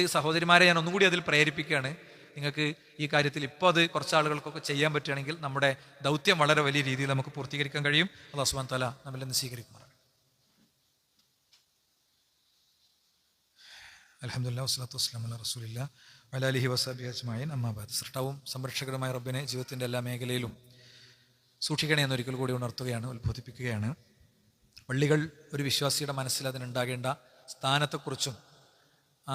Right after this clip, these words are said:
അവിടെ ഒരുപക്ഷെ നമ്മളധികം മനസ്സിൽ വെക്കാത്ത ചില വിഷയങ്ങളെക്കുറിച്ചൊക്കെയാണ് നമ്മൾ ചില കാര്യങ്ങളൊക്കെ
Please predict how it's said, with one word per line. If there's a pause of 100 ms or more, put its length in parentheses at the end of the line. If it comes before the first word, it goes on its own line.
(120)
അവിടെ (240)
ഒരുപക്ഷെ
നമ്മളധികം (340)
മനസ്സിൽ
വെക്കാത്ത (380)
ചില
വിഷയങ്ങളെക്കുറിച്ചൊക്കെയാണ് (640)
നമ്മൾ (540)
ചില
കാര്യങ്ങളൊക്കെ